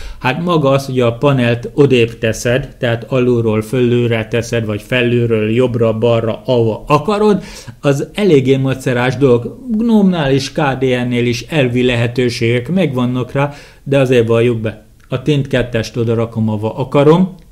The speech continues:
a X F C E panelt, ami itt alul van, azt oda rakom, ahova akarom. És nem kell hozzá extra programot telepíteni,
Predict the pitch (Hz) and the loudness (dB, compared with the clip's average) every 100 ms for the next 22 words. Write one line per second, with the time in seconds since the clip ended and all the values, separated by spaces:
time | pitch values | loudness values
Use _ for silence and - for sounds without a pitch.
0 | - 151 127 117 - - _ - - 151 | -10 -2 -2 -2 -10 -20 _ -10 0 0
1 | 156 143 120 - 135 123 120 - 120 120 | 2 -2 -2 -4 -2 0 -2 -4 -2 0
2 | 110 110 - - 135 117 110 107 - 220 | 0 -2 -8 -10 -4 -2 -2 -6 -4 0
3 | 185 160 135 135 117 - - - - 131 | 4 4 4 2 -2 -10 -20 -20 -4 -4
4 | - - 156 131 131 127 127 - 180 208 | -4 -2 2 4 4 2 0 0 2 2
5 | 185 - - 127 135 202 214 156 117 101 | 2 -6 -6 -2 0 0 0 0 0 -2
6 | - - - - - _ - - 131 117 | -10 -20 -20 -20 -20 _ -20 -4 -4 -2
7 | 127 170 240 208 135 127 123 120 - - | 0 2 2 0 -2 -2 -2 -2 -6 -6
8 | 117 - 120 117 117 123 117 123 113 107 | -8 -8 -4 -4 -2 -2 0 0 0 -4
9 | - - 208 196 180 165 160 147 143 | -6 -2 0 2 4 2 2 0 0